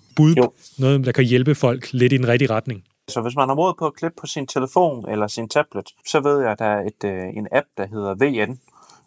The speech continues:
Speaker 2: Og det er ikke, fordi jeg hverken er sponsoreret eller noget af dem. Jeg sy-, jeg finder den i hvert fald meget brugervenlig og, øh, og lige til. Og, øh, jeg tror faktisk også, man kan få den som, øh,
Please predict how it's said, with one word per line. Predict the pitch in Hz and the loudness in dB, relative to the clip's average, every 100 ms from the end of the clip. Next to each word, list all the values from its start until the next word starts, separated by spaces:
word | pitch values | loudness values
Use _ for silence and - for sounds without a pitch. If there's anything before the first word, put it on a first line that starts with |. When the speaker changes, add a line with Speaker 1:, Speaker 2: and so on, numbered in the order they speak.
| 92 | -10
Speaker 2:
Og | - 110 | -2 2
det | |
er | 127 | 2
ikke, | 117 | 0
fordi | - 127 117 | -6 -4 0
jeg | 107 | 2
hverken | 107 110 113 | 2 0 -4
er | |
sponsoreret | 101 - 104 110 123 117 98 | -10 -8 -6 0 0 0 -4
eller | 98 95 | -8 -6
noget | 101 113 107 | -2 0 0
af | |
dem. | - _ _ _ _ _ | -2 _ _ _ _ _
Jeg | 131 | -4
sy-, | 135 - | -4 -2
jeg | 143 160 | -2 0
finder | 175 131 | -2 -4
den | 104 107 | -6 -6
i | |
hvert | 113 113 | -6 -4
fald | 123 117 107 | -4 -4 -6
meget | 98 107 117 | -2 0 0
brugervenlig | 127 139 123 95 90 - _ _ _ | -2 -6 -6 -10 -16 -20 _ _ _
og, | 123 110 101 | 2 2 0
øh, | 98 - | -2 0
og | 113 | 0
lige | 107 120 | 0 -4
til. | - 110 110 - | -4 -4 -4 0
Og, | 104 104 101 95 | 2 2 0 -2
øh, | 90 92 | -6 -6
jeg | 220 | -6
tror | 214 170 139 | 0 0 2
faktisk | 135 123 | -2 -4
også, | 135 - | -10 -10
man | 107 | -14
kan | 107 - | -10 -6
få | 131 - | -6 -8
den | 95 | -8
som, | - 101 | -6 -6
øh, | 95 | -8